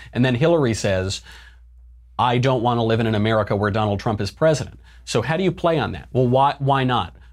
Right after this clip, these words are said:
One, uh, y-, you could make a joke about her character, her own actions, and you could make a joke about what happens if you're president, right? You,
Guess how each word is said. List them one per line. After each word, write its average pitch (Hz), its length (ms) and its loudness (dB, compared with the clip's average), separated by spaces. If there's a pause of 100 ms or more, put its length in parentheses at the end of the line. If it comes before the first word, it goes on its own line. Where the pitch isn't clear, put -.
One, 131 580 0 (360)
uh, 101 300 0 (100)
y-, 117 200 -10
you 123 200 2
could 113 220 -2 (180)
make 135 240 -2
a 123 60 0
joke 120 260 0
about 104 360 -2 (100)
her 107 260 -2
character, 127 720 -2 (380)
her 127 100 2
own 117 160 0
actions, 107 580 -4 (100)
and 170 180 2
you 170 80 0
could 151 100 -2
make 123 180 0
a 123 60 -2
joke 104 240 -2
about 104 260 -2
what 110 120 -2
happens 107 420 -4 (220)
if 147 200 0
you're 113 140 2
president, 113 420 -2
right? 98 140 -2
You, 98 160 -4